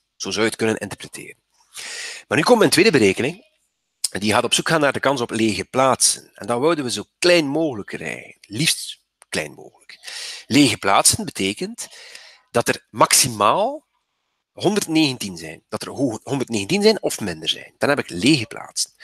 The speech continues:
Dus hoogstens honderdnegentien passagiers. We hebben geluk.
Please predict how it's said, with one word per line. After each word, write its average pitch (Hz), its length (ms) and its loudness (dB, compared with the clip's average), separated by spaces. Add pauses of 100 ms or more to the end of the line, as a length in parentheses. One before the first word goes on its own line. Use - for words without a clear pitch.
(160)
Dus - 180 2
hoogstens 170 600 2
honderdnegentien 131 920 -2
passagiers. - 840 -6
We - 400 -6
hebben 110 120 0
geluk. - 440 -2